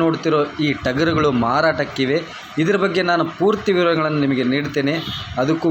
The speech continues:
ಮುನ್ನ ನಮ್ಮ ಚಾನಲ್ಗೆ ಯಾರನ್ನ ಹೊಸ್ದಾಗಿ ಬಂದಿದ್ರೆ ದಯವಿಟ್ಟು ಸಬ್ಸ್ಕ್ರೈಬ್ ಮಾಡಿ, ಹಂಗೆ ಲೈಕ್ ಮಾಡಿ ಸ್ನೇಹಿತರೆ. ಲೈಕ್ ಮಾಡಿದ್ರೆ ನಮಗೆ ಸ್ವಲ್ಪ ಸಪೋರ್ಟಿವ್ ಆಗಿರುತ್ತೆ, ನಮಗೆ ಸ್ವಲ್ಪ ಹುಮ್ಮಸ್ಸು ಅನ್ನೋದು ಕೊಡುತ್ತೆ. ಇಂಥ ವಿಡಿಯೋಗಳು ನಾವು ನಿಮ್ಮ, ನಿಮಗೆ ಇನ್ನ, ಇನ್ನ ತರ್ತೇವೆ. ಇಲ್ಲಿ ನೀವು ನೋಡ್ತಿರೋ ಈ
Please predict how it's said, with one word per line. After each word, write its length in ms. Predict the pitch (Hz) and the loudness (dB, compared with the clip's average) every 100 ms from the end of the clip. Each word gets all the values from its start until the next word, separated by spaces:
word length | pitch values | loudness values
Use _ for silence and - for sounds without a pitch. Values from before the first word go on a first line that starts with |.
| 156 | 2
ಮುನ್ನ 160 | 147 147 131 | 2 0 0
ನಮ್ಮ 180 | 127 107 | 0 0
ಚಾನಲ್ಗೆ 280 | 127 139 127 | 0 0 0
ಯಾರನ್ನ 200 | 123 131 113 | 2 2 0
ಹೊಸ್ದಾಗಿ 420 | 110 151 156 156 139 | -2 0 0 0 0
ಬಂದಿದ್ರೆ 300 | 135 143 120 131 - - - 123 | 0 0 0 -2 -8 -16 -4 0
ದಯವಿಟ್ಟು 600 | 143 175 185 185 - 196 - | 2 4 2 0 -2 -2 0
ಸಬ್ಸ್ಕ್ರೈಬ್ 500 | 117 - 175 175 160 | -4 -2 0 2 2
ಮಾಡಿ, 140 | 151 156 | 2 2
ಹಂಗೆ 180 | 131 135 123 | 2 2 2
ಲೈಕ್ 220 | 135 165 160 | 2 0 0
ಮಾಡಿ 140 | 143 - | -2 -2
ಸ್ನೇಹಿತರೆ. 360 | 127 113 123 131 120 | -2 -2 0 2 2
ಲೈಕ್ 220 | 143 147 147 | 0 -2 -2
ಮಾಡಿದ್ರೆ 260 | 151 135 131 - - - 127 131 | 0 2 0 -2 -16 -12 -4 0
ನಮಗೆ 200 | 143 143 143 | 0 0 -2
ಸ್ವಲ್ಪ 260 | 139 - 123 120 - | -2 0 0 0 -2
ಸಪೋರ್ಟಿವ್ 460 | 131 - 202 202 185 | -4 0 0 2 2
ಆಗಿರುತ್ತೆ, 360 | 170 170 165 180 160 | 2 0 0 -2 0
ನಮಗೆ 160 | 151 143 | 0 -2
ಸ್ವಲ್ಪ 160 | 127 135 | -2 0
ಹುಮ್ಮಸ್ಸು 260 | 165 202 190 | 0 0 0
ಅನ್ನೋದು 200 | 170 143 | -2 0
ಕೊಡುತ್ತೆ. 300 | 131 - - 113 - - 139 | -2 -2 -4 -4 -12 -8 -2
ಇಂಥ 140 | 143 160 143 | 0 2 0
ವಿಡಿಯೋಗಳು 340 | 143 139 143 131 | 0 0 0 0
ನಾವು 120 | 127 127 | 0 0
ನಿಮ್ಮ, 260 | 127 131 123 | 0 0 0
ನಿಮಗೆ 220 | 135 127 113 - - | 0 0 -2 -6 -2
ಇನ್ನ, 100 | 139 143 | 0 2
ಇನ್ನ 120 | 135 135 123 | 0 0 -2
ತರ್ತೇವೆ. 400 | 117 143 110 143 - - - - 170 | -4 -2 -2 -2 -6 -16 -16 -8 -2
ಇಲ್ಲಿ 160 | 190 180 | 0 2
ನೀವು 120 | 170 165 | 2 2
ನೋಡ್ತಿರೋ 280 | 156 135 160 | 0 0 -2
ಈ 40 | 160 | 0